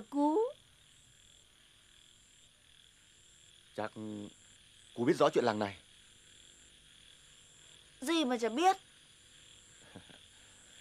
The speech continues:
Speaker 2: Thử nhá. Thế làng này có bao nhiêu dân tộc nào?
Speaker 1: Ừ, à, đa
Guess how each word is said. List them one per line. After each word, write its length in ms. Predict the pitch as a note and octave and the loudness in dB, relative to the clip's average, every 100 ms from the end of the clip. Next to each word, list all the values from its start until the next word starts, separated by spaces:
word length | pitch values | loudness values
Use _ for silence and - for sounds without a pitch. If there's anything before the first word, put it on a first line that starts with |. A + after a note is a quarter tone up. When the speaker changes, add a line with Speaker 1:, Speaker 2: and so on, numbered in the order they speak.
| - - - | -20 -18 -6
Speaker 2:
Thử 180 | G#2 | -4
nhá. 300 | D#2+ G#2 C3 F#2+ - - - - - - - - - - - - - - - - - - - - F3+ - | -2 0 2 0 -8 -20 -20 -20 -14 -4 -4 -4 -20 -20 -20 -20 -20 -20 -20 -20 -20 -20 -16 -12 -10 0
Thế 340 | C#3+ C#3+ C#3 C#3 - - - - - - - - | 2 4 2 -2 -6 -20 -20 -20 -20 -20 -14 2
làng 200 | A2 G#2 | 2 2
này 80 | |
có 100 | G2 | 0
bao 120 | C3 C3+ | 0 0
nhiêu 100 | C3 | 0
dân 140 | C#3+ | 2
tộc 200 | B2+ - | 2 2
nào? 140 | F#2+ - - - - - - - - - - - - - - - - - - | -4 -8 -18 -20 -20 -20 -20 -20 -20 -20 -20 -20 -20 -20 -20 -20 -20 -20 -14
Speaker 1:
Ừ, 60 | B3 A3+ G#3 - - | -12 -12 -14 -18 -20
à, 80 | G3+ G3 G3 G3+ G#3 G3+ F3+ - - - - - - - - | -18 -16 -16 -14 -14 -10 0 0 0 -20 -20 -20 -20 -20 -2
đa 220 | A#3+ D4+ | 4 4